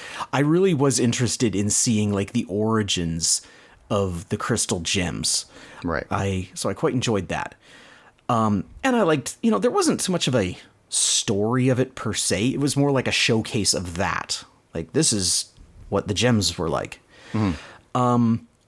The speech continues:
Speaker 1: things I didn't like so much. This is a musical.
Speaker 2: Yeah.
Speaker 1: And it is a musical to its detriment because it is just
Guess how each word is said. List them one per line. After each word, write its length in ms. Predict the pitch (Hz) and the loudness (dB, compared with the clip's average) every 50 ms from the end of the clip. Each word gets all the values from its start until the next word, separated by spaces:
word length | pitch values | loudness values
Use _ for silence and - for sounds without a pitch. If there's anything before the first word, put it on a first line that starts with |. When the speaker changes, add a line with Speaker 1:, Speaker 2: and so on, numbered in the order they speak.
| _ _ _ _ _ _ _ _ _ _ _ _ - | _ _ _ _ _ _ _ _ _ _ _ _ -4
Speaker 1:
things 240 | - 285 349 427 370 | 0 0 2 2 2
I 80 | 233 151 | 2 0
didn't 460 | 120 110 - - 175 190 202 - - | 0 -4 -4 0 0 0 0 0 0
like 240 | 117 104 85 - - | 0 0 0 0 0
so 200 | - - - 90 | 0 2 0 0
much. 420 | 92 78 80 - - - - - - - - - - - - - _ _ _ _ _ _ _ _ _ _ _ _ _ _ - | 0 -2 -2 0 0 0 -2 -4 -10 -20 -20 -20 -20 -20 -20 -20 _ _ _ _ _ _ _ _ _ _ _ _ _ _ -8
This 280 | 131 123 208 254 - - | -2 0 2 2 2 0
is 120 | 320 311 240 | 2 0 2
a 60 | 170 | 4
musical. 800 | 151 127 107 95 85 95 98 113 143 139 180 185 190 226 226 - _ _ _ _ _ _ _ _ - - - | 4 4 4 2 0 0 0 0 0 0 0 -2 -2 -2 -6 -10 _ _ _ _ _ _ _ _ -20 -10 -6
Speaker 2:
Yeah. 220 | 95 80 62 - - - | -4 -4 -4 -6 -8 -6
Speaker 1:
And 480 | - 123 123 120 120 117 113 107 - - - _ _ _ _ _ _ _ _ _ _ _ _ - | -2 0 0 2 2 2 2 0 -2 -6 -8 _ _ _ _ _ _ _ _ _ _ _ _ 0
it 120 | 156 156 | 2 2
is 100 | 151 143 | 4 4
a 60 | 151 | 4
musical 600 | 131 120 123 160 180 - 202 - 208 180 156 - - | 4 4 4 2 2 0 0 0 0 0 0 -2 -4
to 200 | - - 135 131 | -4 0 2 2
its 160 | 117 - - - | 2 2 0 -2
detriment 760 | 104 - - 120 113 110 - - 120 101 85 76 - - - | -2 -2 -2 0 0 0 0 0 0 0 0 -2 -6 -6 -6
because 460 | 117 107 - - 123 107 - - _ _ _ _ _ _ - | -6 -6 -2 -2 0 0 -2 -4 _ _ _ _ _ _ -2
it 160 | 139 135 139 165 | -2 0 2 0
is 160 | 139 110 - | 0 0 0
just 340 | - 123 - - - - | 0 0 0 -2 -4 -8